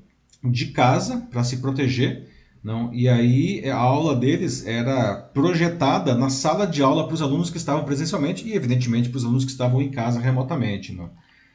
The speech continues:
E, e aí, no caso, tinha um professor que ficava, um professor tutor que ficava <laughs> tomando conta da sala, mas quem dava aula era o professor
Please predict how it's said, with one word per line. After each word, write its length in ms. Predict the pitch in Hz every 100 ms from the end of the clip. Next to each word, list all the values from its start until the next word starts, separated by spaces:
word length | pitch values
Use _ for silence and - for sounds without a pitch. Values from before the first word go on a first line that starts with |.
| _ _ -
E, 340 | 110 107 110 117
e 60 |
aí, 120 | 110
no 100 | 123
caso, 260 | 127 135 127
tinha 160 | 151 165
um 40 |
professor 500 | 165 170 170 - 143
que 80 | 131
ficava, 340 | - 190 139 135
um 40 |
professor 320 | - - 131 127
tutor 320 | - 131 131
que 60 |
ficava 460 | - - 143 156 - -
<laughs> 120 | 202 -
tomando 360 | 160 147 160 -
conta 320 | - 151 147
da 100 | 135
sala, 320 | - 120 135
mas 140 | 156 -
quem 120 | 165
dava 220 | 156 147
aula 180 | 131 151
era 100 | 170
o 40 |
professor 560 | 185 185 196 170 -